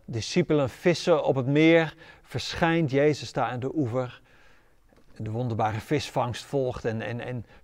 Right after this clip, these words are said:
Petrus herkent Jezus, springt overboord, zwemt naar hem toe en even later zitten ze samen met die visjes te ontbijten. En toen ze gegeten hadden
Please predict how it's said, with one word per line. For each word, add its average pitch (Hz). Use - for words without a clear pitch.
Petrus 147
herkent 143
Jezus, 156
springt 214
overboord, 185
zwemt 208
naar 165
hem 165
toe 196
en 151
even 147
later 151
zitten 135
ze 113
samen 147
met 139
die 123
visjes -
te -
ontbijten. 107
En 117
toen 185
ze 147
gegeten 151
hadden -